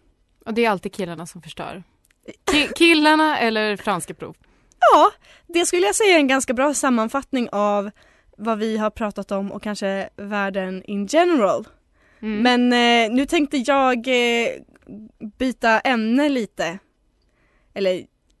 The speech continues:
Speaker 2: tvi-, tvingat byta ämne eftersom det här är någonting som återkommer varje vecka. Men jag ska inte prata om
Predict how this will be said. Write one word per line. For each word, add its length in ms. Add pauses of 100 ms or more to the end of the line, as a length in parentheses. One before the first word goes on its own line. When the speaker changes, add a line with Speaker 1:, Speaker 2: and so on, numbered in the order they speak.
(120)
Speaker 2:
tvi-, 340
tvingat 440
byta 220
ämne 240
eftersom 340
det 60
här 140
är 60
någonting 300
som 120
återkommer 320
varje 160
vecka. 340 (420)
Men 120
jag 100
ska 100
inte 140
prata 300
om 240